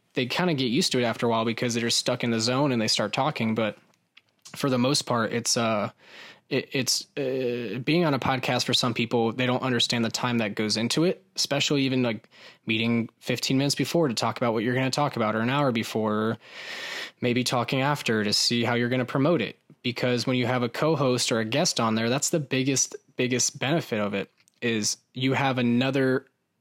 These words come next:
entity, another brand, another person, another company, whatever it is, something that can promote your show to their audience, their list, their listeners, their,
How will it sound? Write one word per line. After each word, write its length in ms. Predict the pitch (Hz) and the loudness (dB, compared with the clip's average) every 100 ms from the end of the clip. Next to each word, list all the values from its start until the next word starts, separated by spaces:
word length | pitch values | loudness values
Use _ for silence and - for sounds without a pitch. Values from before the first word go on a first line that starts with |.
| _ - | _ -4
entity, 480 | 139 151 123 - 113 | -2 0 -2 0 0
another 280 | 127 131 | 0 0
brand, 380 | 117 120 131 131 | 0 0 0 0
another 260 | 117 120 120 | 0 -2 -2
person, 500 | - 135 127 120 117 | -2 0 0 0 0
another 260 | 120 127 | 0 0
company, 460 | 123 - 131 127 117 | -2 -2 -2 0 0
whatever 400 | 117 135 135 135 | 2 2 2 2
it 60 | 135 | 2
is, 280 | 147 110 | 2 2
something 640 | - - - 139 147 143 135 | 0 0 0 0 0 0 2
that 180 | 120 113 | 0 0
can 160 | 131 | -2
promote 600 | 120 139 131 151 170 - | 0 2 4 4 4 2
your 140 | 131 120 | 0 0
show 320 | - 151 147 | 2 2 2
to 180 | - 123 | 0 -2
their 300 | 127 151 135 | 0 2 2
audience, 420 | 117 107 101 98 | 0 0 -2 0
their 220 | 135 135 | 0 2
list, 420 | 135 131 95 - | 2 2 0 0
their 220 | 131 131 131 | 0 2 2
listeners, 500 | 139 - 113 98 - | 2 2 0 0 0
their, 300 | 123 120 | 0 0